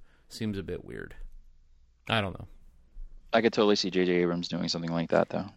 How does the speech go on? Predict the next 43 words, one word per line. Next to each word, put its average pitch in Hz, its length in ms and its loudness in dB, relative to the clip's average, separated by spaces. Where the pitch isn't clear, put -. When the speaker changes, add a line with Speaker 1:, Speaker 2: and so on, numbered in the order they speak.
Speaker 1:
Yeah, 202 420 6
he 185 140 -2
did 208 500 -4
kinda 202 220 -2
with 160 160 0
Lost, 123 480 2
right? 120 160 0
He 113 80 -4
went 110 180 -4
back 104 300 -2
to 107 100 -10
nothing, 101 500 -4
like, 98 160 0
Speaker 2:
No. 85 80 0
Speaker 1:
started 101 340 -2
from - 180 -10
scratch, 104 600 -2
like, 95 280 -6
with 95 260 -6
these 98 260 -8
two 101 280 -6
white, 101 300 -2
the - 80 -2
white 107 200 2
and 104 120 -6
black 104 280 -4
guy, 110 320 2
right? 107 360 -2
Speaker 2:
It 98 100 10
was 92 140 8
Speaker 1:
Um, 101 80 2
Speaker 2:
ridiculous. - 520 -4
Speaker 1:
yeah, 95 440 -4
so. - 340 -12
Well, 170 180 10
we'll 170 120 6
see. 196 240 2
We'll 151 140 6
have 143 240 6
to 147 80 0
wait 147 220 4
another 131 460 2
entire 123 540 0